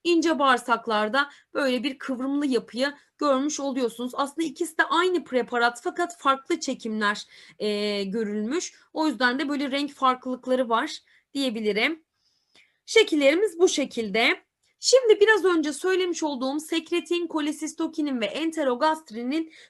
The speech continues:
görevlerinden bahsetmiş olalım. Öncelikle sekretin pankreas ve karaciğeri uyarır.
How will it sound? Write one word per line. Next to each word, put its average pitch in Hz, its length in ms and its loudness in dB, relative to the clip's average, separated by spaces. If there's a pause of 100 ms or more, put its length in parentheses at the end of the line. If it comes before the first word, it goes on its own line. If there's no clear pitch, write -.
görevlerinden 285 720 2
bahsetmiş 277 600 -2
olalım. 240 440 -4 (300)
Öncelikle 370 540 2
sekretin 359 640 -4
pankreas 330 720 -2
ve 226 120 -2
karaciğeri 277 680 -2 (280)
uyarır. 294 520 4